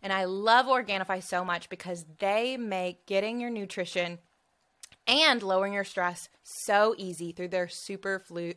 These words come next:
food blends. This is their Organifi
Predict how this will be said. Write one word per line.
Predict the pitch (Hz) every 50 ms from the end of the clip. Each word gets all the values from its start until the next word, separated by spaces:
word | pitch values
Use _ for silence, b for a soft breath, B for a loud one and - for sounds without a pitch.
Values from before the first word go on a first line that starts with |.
| _ _
food | - - - 185 175 175 170 165 - -
blends. | 165 - 165 160 165 156 156 151 139 131 - - - B B B B B B B B B B
This | 185 190 226 240 226 - - -
is | - 214 208 202 190
their | - 196 190 185 - -
Organifi | 196 185 175 180 180 180 180 175 - 175 170 170 -